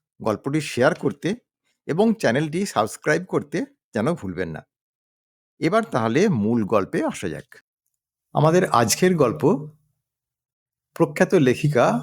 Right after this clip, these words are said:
আশাপূর্ণা দেবীর একটি খুব মজার গল্প। গল্পের নাম ধরা পড়া।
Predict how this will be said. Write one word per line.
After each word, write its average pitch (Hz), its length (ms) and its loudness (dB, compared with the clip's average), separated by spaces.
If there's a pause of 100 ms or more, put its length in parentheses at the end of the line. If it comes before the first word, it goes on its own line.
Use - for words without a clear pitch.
আশাপূর্ণা 185 640 2
দেবীর 131 440 2 (540)
একটি 160 180 2
খুব 202 160 4
মজার 120 400 4
গল্প। 98 360 0 (1120)
গল্পের 143 280 4
নাম 151 380 2 (1040)
ধরা 113 300 2
পড়া। 87 360 -4